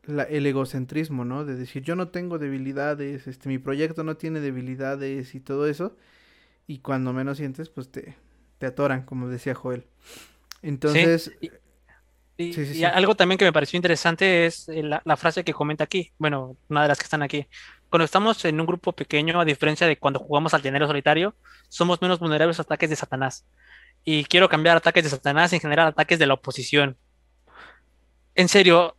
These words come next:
Speaker 2: es muy importante que tú como líder tengas unificación con todo mundo, porque inclusive si tú como líder dudas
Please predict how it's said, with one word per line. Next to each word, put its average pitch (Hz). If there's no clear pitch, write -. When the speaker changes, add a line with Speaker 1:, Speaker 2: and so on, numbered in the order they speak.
Speaker 2:
es 190
muy 202
importante 180
que 156
tú -
como 180
líder 165
tengas 175
unificación 151
con 156
todo 160
mundo, 156
porque 151
inclusive 175
si -
tú -
como 190
líder 175
dudas 175